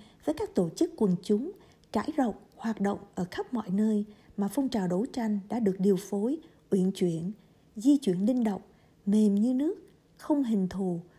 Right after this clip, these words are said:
không màu sắc đảng phái, nên các cuộc đàn áp của Đảng Cộng sản Trung Quốc và cảnh sát Hồng Kông đã không thể tiêu diệt được phong trào bằng các đòn phép bạo lực quen tay xưa nay, mà chỉ làm trầm trọng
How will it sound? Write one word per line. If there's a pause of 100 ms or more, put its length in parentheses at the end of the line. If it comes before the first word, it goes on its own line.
(140)
không
màu
sắc
đảng
phái, (440)
nên
các
cuộc
đàn
áp
của
Đảng
Cộng
sản
Trung
Quốc (380)
và
cảnh
sát
Hồng
Kông (360)
đã
không
thể (100)
tiêu
diệt
được
phong
trào (280)
bằng
các
đòn
phép
bạo
lực (200)
quen
tay
xưa
nay, (440)
mà
chỉ
làm
trầm
trọng